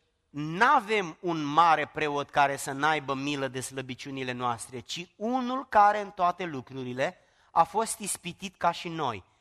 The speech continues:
excepție faptul că n-a păcătuit ca și noi. Dar în prima fază a fost ispitit ca noi. În a doua fază n-a ajuns ca noi să păcătuiască, n-a dat curs ispitei. Noi nu avem, adică să eliminăm negația,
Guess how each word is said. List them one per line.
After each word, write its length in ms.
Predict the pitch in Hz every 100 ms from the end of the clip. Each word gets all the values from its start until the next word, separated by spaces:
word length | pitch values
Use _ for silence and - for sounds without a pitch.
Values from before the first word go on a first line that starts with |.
| _
excepție 640 | - 185 - 240 233 - 160
faptul 400 | - 190 - 196
că 100 | 185
n-a 160 | 196
păcătuit 480 | 214 202 196 202 202
ca 140 | - 123
și 160 | -
noi. 300 | 117 101 90 _ _ _ _
Dar 220 | _ 151 160
în 120 | 156
prima 320 | - 208 185
fază 360 | - 208 208 196
a 40 |
fost 300 | 190 226 -
ispitit 440 | 165 - 135 127
ca 140 | - 113
noi. 240 | 113 95 - _ _
În 140 | 147
a 120 | 156
doua 200 | 151 190
fază 340 | 175 196 190 170
n-a 280 | 175 202 180
ajuns 320 | 147 160 135
ca 160 | -
noi 180 | 131 135
să 140 | 120 120
păcătuiască, 640 | 127 120 - 117 110 143
n-a 120 | 170
dat 140 | 175 147
curs 180 | 143
ispitei. 540 | 127 117 - 104 98 82 _ _ - _
Noi 360 | 170 196 202
nu 280 | 196 226 285
avem, 440 | 277 214 196 135 -
adică 320 | 160 175 208
să 140 | 196 202
eliminăm 460 | 196 202 220 247
negația, 600 | 208 160 151 - 135 107